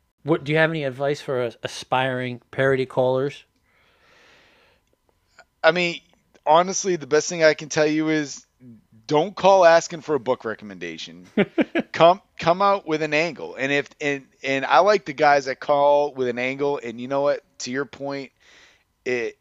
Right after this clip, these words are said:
Speaker 2: if the angle sucks and you get aborted, find a new angle,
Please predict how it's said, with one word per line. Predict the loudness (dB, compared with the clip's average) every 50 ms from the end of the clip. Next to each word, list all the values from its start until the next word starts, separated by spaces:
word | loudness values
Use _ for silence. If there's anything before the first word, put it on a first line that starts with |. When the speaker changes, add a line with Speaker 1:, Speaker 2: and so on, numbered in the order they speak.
| _
Speaker 2:
if | -6 -6 -6 -6
the | -8 -10 -8 -6
angle | -6 -6 -6 -6 -8 -8 -8
sucks | -8 -4 -2 0 0 0 -2 -6 -12
and | -12 -12
you | -8 -4
get | -2 -2 -2
aborted, | -4 -8 -6 -6 -4 -4 -4 -6 -8 -10 _ _ _ _ _ _ _ _ _ _ _ _ _ _ _
find | 6 6 8 6 4 0
a | -2
new | -2 -2 -2 0
angle, | 0 -2 -2 -6 -12 -18 -18